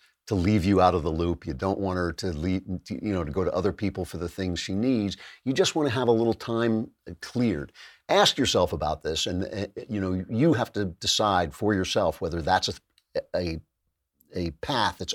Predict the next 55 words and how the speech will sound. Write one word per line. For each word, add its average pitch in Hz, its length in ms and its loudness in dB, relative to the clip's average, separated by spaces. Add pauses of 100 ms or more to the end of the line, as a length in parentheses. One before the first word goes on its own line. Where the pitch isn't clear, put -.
open 131 280 2
to 80 120 -8
you. 71 260 -8 (380)
Uh, 95 80 2
but 135 160 4
if 214 100 8
it 196 80 4
is, 85 260 2
I 101 120 4
think - 240 -2
you 131 40 -6
can 131 140 -2
sit 117 180 0
down 110 220 -2
and 85 100 -6
have 95 120 -2
that 101 240 0
w-, - 180 -12
in 95 140 -4
a 90 60 -2
very 101 360 2
positive 92 480 -2
conversation. 92 640 -2 (200)
If - 120 -4
not, 98 320 0 (160)
you 98 80 0
might 98 160 0
have 95 140 -4
to, 92 220 0 (140)
uh, 87 120 -2
leave 98 260 2
your 92 80 0
job 92 280 4
and 87 100 -2
choose 85 220 -4
another 87 280 -2
one. 71 140 -8 (140)
But - 120 -6
this 147 160 4
is 139 80 2
something 131 200 2
a 98 60 4
lot 110 240 6
of - 80 4
people 127 220 2
are 120 40 2
complaining 123 420 2
about, 87 260 2
'cause 90 120 -6
as 98 160 2
we 101 120 -2
have 98 100 -2
this 98 140 0
instantaneous 110 720 -2
communications, 123 800 0